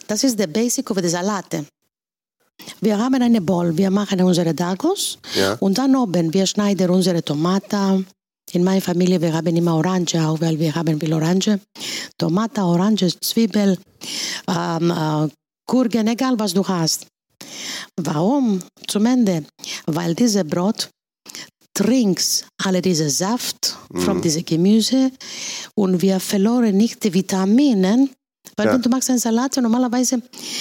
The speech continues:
Speaker 1: diese Öl mit diesem Saft immer bleibt am Teller. Nein, wir haben diese Brot und nimmst alles.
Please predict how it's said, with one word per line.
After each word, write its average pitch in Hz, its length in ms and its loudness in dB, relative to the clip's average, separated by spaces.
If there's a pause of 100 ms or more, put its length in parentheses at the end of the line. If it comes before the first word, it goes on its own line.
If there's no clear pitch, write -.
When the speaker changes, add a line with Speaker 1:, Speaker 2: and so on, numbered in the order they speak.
(340)
Speaker 1:
diese 208 300 2
Öl 240 280 2
mit 208 160 4
diesem 208 260 2
Saft 233 360 -4
immer 269 220 4
bleibt 226 480 -2
am 156 240 -2 (120)
Teller. 147 320 -2 (840)
Nein, 202 300 0
wir 170 100 2
haben 185 200 0
diese 175 200 0
Brot 240 480 -4
und 208 140 0
nimmst 247 260 2
alles. 175 420 -2